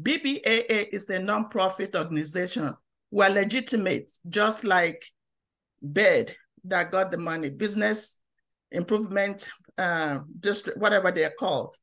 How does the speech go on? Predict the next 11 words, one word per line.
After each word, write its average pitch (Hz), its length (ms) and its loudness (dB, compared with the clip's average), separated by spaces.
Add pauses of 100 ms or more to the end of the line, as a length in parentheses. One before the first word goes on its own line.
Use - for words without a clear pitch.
(720)
We 233 260 2
have 240 340 2 (120)
other 214 300 0
white-led 202 600 -2
organizations 180 680 -4 (240)
that 185 480 -2
got 180 200 -4
money 185 260 -4
in 156 100 -4
our 147 160 -4
town. 170 340 -6